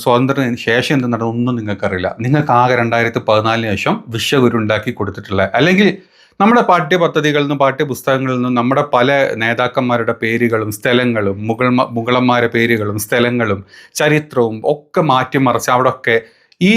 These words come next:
ര-, ആയിരത്തി തൊള്ളായിരത്തി ഇരുപത്തഞ്ചിൽ മാത്രം, ഏഹ്, ഉടലെടുത്ത് വന്നിട്ടുള്ളൊരു പ്രത്യേക തരം സംഘവിഭാഗത്തിൻ്റെ ആളുകളുടെ പേരും അവരുടെ നാമവും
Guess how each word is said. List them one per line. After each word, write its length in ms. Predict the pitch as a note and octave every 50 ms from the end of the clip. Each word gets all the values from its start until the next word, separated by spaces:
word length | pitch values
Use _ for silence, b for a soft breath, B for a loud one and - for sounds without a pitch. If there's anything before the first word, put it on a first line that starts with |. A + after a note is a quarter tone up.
| A3+
ര-, 100 | F#3+ D3 C3+ C#3
ആയിരത്തി 240 | C#3+ D3+ D3 D3 -
തൊള്ളായിരത്തി 360 | D#3 D3 C#3+ C#3 C#3 C3+ C3+
ഇരുപത്തഞ്ചിൽ 400 | B2 C3 C#3 C#3 D3 C3+ C#3 C#3+ C#3 B2+
മാത്രം, 560 | B2 B2+ C3 C#3+ D3+ D3+ D3+ - - E3 D#3 C3 - - - B2
ഏഹ്, 440 | A#2 A#2+ A#2+ A#2 A#2 A#2+ A#2 A2+ A#2+ A#2 - - - B2
ഉടലെടുത്ത് 460 | B2 A#2 C3+ C#3 D3 C3+ B2+ - - C#3+ B2+
വന്നിട്ടുള്ളൊരു 440 | A#2 A#2 B2 A#2 - A#2 A#2 A#2 A#2+ -
പ്രത്യേക 440 | - A2 - _ C3 C3+ C#3 C3+ C3+ C3+
തരം 180 | B2 A#2 A#2+ A#2 A#2 - -
സംഘവിഭാഗത്തിൻ്റെ 1000 | - C#3+ A#2+ A#2+ A#2+ C#3 C3 A2+ G#2+ G#2+ A2+ A2+ A2+ A2+ G#2+ - B2 A2+ G#2+ A2+ A2 G#2+ - A2+
ആളുകളുടെ 420 | A2 A2 A2+ A2 A2+ A2 G#2+ G#2+ - -
പേരും 320 | G#2 G2+ G2+ G2 A2 G#2 G#2 G2+
അവരുടെ 260 | G2+ G#2 A2 G#2+ A2+ G#2+
നാമവും 320 | G2+ F#2+ F#2+ F#2+ G2 F#2